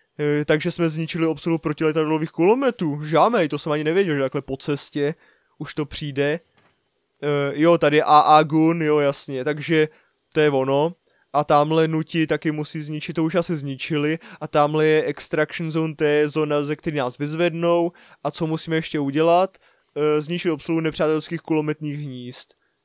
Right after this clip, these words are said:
Jo, takže protiletadlový kulomet bylo tohle, jasně, to je ono, přesně jak jsem o tom říkal. A kulometní hnízda jsou někde úplně jinde. Já jdu asi tamhle do, do toho křížku, ne, jak je.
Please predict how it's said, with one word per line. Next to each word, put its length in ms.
Jo, 120
takže 240
protiletadlový 720
kulomet 360
bylo 200
tohle, 320
jasně, 420
to 80
je 120
ono, 220
přesně 340
jak 100
jsem 160
o 60
tom 200
říkal. 480
A 280
kulometní 460
hnízda 340
jsou 160
někde 220
úplně 280
jinde. 240
Já 120
jdu 100
asi 180
tamhle 260
do, 120
do 140
toho 220
křížku, 500
ne, 140
jak 260
je. 200